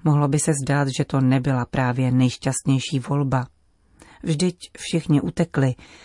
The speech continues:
nechali ho samotného před utrpením.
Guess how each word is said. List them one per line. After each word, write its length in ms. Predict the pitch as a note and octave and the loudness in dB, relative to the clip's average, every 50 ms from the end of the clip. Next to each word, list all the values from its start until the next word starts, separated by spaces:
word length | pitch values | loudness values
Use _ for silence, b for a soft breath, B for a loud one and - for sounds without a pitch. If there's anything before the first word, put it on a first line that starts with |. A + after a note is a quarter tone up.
| B B B | B B B
nechali 400 | D#3+ D#3 C#3 - - E3 D#3+ E3+ | 2 2 2 2 0 0 2 2
ho 140 | D#3+ E3 F3 | 2 0 0
samotného 760 | - - D#3+ D3+ D#3 E3 E3 - C3+ C3 B2+ B2 A#2+ A#2 B2+ | 0 2 4 4 4 4 2 2 0 0 0 0 0 -2 -4
před 420 | - - - D3 B2+ - - - C#3+ | -6 -6 -4 -6 -6 -6 -8 -12 -10
utrpením. 840 | - - - - C#3 - - C#3 C3 B2+ B2 A#2+ A#2+ A#2 A#2 A#2+ C3+ | -10 -8 -6 -6 -6 -4 -2 0 0 0 0 0 0 -2 -2 -4 -6